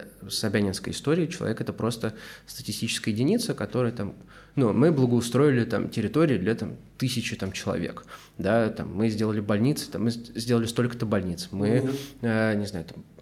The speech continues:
Speaker 1: сто тысяч горожан полу-, там прокатились на, не знаю, на речном транспорте условно. Э, здесь просто человек — это циферка, которая попадает либо в отчёт, такой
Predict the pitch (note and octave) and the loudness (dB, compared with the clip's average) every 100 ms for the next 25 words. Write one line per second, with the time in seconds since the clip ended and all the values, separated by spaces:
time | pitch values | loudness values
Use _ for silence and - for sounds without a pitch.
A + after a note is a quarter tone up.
0 | - - - C#3+ C3+ C3 - A#2+ A#2+ A2+ | -20 -12 -2 2 2 2 0 0 2 4
1 | C#3 F#3 D#3 A#2+ F#2 G#2+ G#2 - - A2 | 6 4 4 0 0 -2 -2 -2 0 0
2 | C3+ C3 A2 G#2+ A2+ G#2+ F#2+ E2 F#2 F#2+ | 0 0 0 2 2 2 -2 -4 -4 -4
3 | F#2+ - A2+ F#2+ D#2+ - - F#2+ F#2 F#2 | -4 0 0 0 -2 -4 -10 -10 -6 -4
4 | F2 F2 F2 - - - - G#2+ G#2 G#2 | -4 -4 -8 -14 -20 -20 -6 0 4 2
5 | - G#2 - A#2+ A2+ - A#2+ B2 - - | 0 -4 0 0 0 0 0 2 0 -2
6 | - G2+ A2 - A#2+ A2+ G2+ G#2 G#2+ A2 | -4 -4 -4 -4 -4 -2 -2 -2 -2 -2
7 | G#2+ G#2 G2 G2+ - G2+ - - - - | 0 -2 0 -2 -2 -4 -4 -10 -14 -12
8 | - | -10